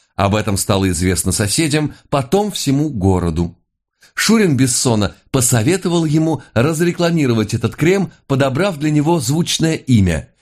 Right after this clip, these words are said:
Вдвоём они нашли название, и Шурин сделал первый взнос в это коммерческое дело. В короткий срок оно принесло чуть ли не целое состояние. Потребовалось построить несколько лабораторий, сначала в Гавре,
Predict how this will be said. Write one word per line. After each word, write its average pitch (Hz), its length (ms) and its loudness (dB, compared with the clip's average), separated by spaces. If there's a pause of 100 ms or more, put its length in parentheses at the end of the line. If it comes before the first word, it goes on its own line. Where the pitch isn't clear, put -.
(120)
Вдвоём 87 640 0
они 151 220 2
нашли 123 280 0
название, 78 760 -2 (280)
и 113 140 2
Шурин 202 400 0
сделал 165 420 0
первый 160 320 0
взнос 117 400 -2 (160)
в 117 80 -2
это 185 180 0
коммерческое 107 920 0
дело. 73 380 -6 (720)
В - 100 -16
короткий 123 400 -2
срок 127 340 -2
оно 123 180 0
принесло 123 460 0
чуть 139 300 -2
ли 139 80 2
не 143 100 2
целое 139 480 0
состояние. 110 920 -2 (300)
Потребовалось 127 640 0
построить 131 560 -2 (140)
несколько 113 400 0
лабораторий, 95 800 0 (120)
сначала 76 480 -2
в 64 100 -8
Гавре, 120 580 -2